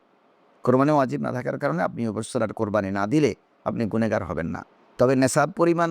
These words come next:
মালের চেয়ে যদি অঢেল সম্পদ আপনার কাছে, দেখুন আপনার কাছে দেড় লাখ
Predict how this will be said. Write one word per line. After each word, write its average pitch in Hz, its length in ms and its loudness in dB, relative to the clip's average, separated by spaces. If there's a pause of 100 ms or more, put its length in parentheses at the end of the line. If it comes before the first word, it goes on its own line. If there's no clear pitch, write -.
মালের 131 340 -2
চেয়ে 165 160 -2
যদি 147 180 0
অঢেল 143 200 4 (100)
সম্পদ 131 320 -2
আপনার 107 180 -4
কাছে, 113 140 -6 (100)
দেখুন 117 160 0 (400)
আপনার 113 220 -2
কাছে 147 220 2
দেড় 143 180 2
লাখ 160 80 2